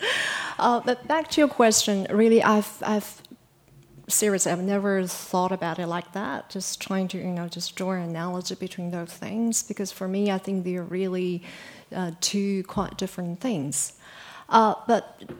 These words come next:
on the Huawei case, my viewpoint may be a little bit different from, uh, quite scholars, uh, quite, quite some scholars in China. And I think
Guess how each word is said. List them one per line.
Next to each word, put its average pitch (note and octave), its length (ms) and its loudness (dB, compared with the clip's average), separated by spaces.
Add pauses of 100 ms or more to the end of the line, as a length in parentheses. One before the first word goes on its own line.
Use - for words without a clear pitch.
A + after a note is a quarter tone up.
(100)
on B3+ 120 6
the C4 80 6
Huawei C#4 500 6
case, F#3+ 600 2 (280)
my A#3+ 800 6 (880)
viewpoint F#3+ 640 -2
may E3+ 160 -2
be E3+ 100 -6
a - 80 -2
little F#3 200 0
bit F#3 200 -2
different F#3 580 -4
from, F3+ 520 -10
uh, F3 220 -4
quite - 260 -6
scholars, F3+ 680 0
uh, D#3 80 -4 (240)
quite, - 240 -2
quite G#3 200 2
some F#3 200 0
scholars F3 480 0
in D#3 160 -6
China. F3+ 680 -2 (580)
And G3 220 -2
I G#3+ 100 0
think C4+ 360 0